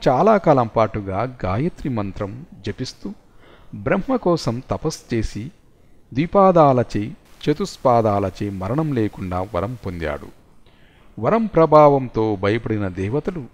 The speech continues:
ఆదిశక్తిని ప్రార్థించారు. అమ్మవారు ప్రత్యక్షమయ్యి, అరుణాసురుడు తన భక్తుడని గాయత్రి మంత్రం జపిస్తున్నంత వరకు అతనిని ఎవరూ ఏమీ చేయలేరని చెబుతుంది. తర్వాత దేవతలు పథకం ప్రకారం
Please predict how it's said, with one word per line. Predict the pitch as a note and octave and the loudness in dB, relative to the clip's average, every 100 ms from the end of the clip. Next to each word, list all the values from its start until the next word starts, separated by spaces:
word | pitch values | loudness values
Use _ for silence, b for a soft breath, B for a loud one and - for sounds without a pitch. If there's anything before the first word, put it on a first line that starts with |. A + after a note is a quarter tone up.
| _ - | _ -4
ఆదిశక్తిని | A2+ F#3+ - D#3 - A2+ G#2+ | -2 0 0 0 -4 -6 -6
ప్రార్థించారు. | D3 - E2+ F#2 F#2 - - - - - _ b b b b b b | -8 -6 -6 -6 -6 -2 -2 -4 -16 -20 _ b b b b b b
అమ్మవారు | B2+ G3+ A#3+ A3 D#3 | 0 2 4 6 4
ప్రత్యక్షమయ్యి, | - G#2+ D#3 D3+ C3 G2+ F#2 F#2 B2+ - - - - | 2 -2 0 -2 -2 -4 -6 -10 -14 -18 -20 -12 -2
అరుణాసురుడు | C3 E3 D3+ - A2 G2 G#2 - _ b b b b | 0 2 0 0 -4 -4 -8 -14 _ b b b b
తన | E3 G3+ | 2 2
భక్తుడని | C3+ A2+ - G#3+ F3+ B2 A2 B2+ - G2+ G#2 | 0 -4 -2 2 2 2 -4 -8 -16 -8 0
గాయత్రి | B2 G3+ A#3+ G3+ G#3 | 4 4 0 -4 -2
మంత్రం | D3+ B2 B2+ G#2+ | -2 -2 0 0
జపిస్తున్నంత | G2+ F#2+ E3+ - B2+ A#2 G#2 G#2 | -2 -6 -8 -8 -6 -4 -6 -8
వరకు | F#2 G#2+ - D3+ - _ - - | -6 -8 -8 -12 -14 _ -14 -6
అతనిని | C3 F3 C#3 A2+ G2+ | -2 0 0 -4 -4
ఎవరూ | A2 F3+ F#3 | -2 -2 -2
ఏమీ | C3 G#2 C3 D#3 - | -4 -4 -2 -6 -4
చేయలేరని | A2+ C3 A#2+ G2 F#2+ | -4 0 -2 -2 -6
చెబుతుంది. | A2 - - - F2 D#2+ D#2+ _ _ _ _ - - _ _ _ _ _ _ - | -8 -8 -10 -10 -14 -16 -20 _ _ _ _ -20 -20 _ _ _ _ _ _ -2
తర్వాత | D#3 G3 G3+ E3 | 2 4 6 6
దేవతలు | A2+ A2 D3 C#3+ A2+ | 4 4 2 2 0
పథకం | G#2 G2+ - E3 | -2 -4 -4 -4
ప్రకారం | C#3 A#2 - F#2 G2 C3 | -2 -2 -2 -4 -4 -6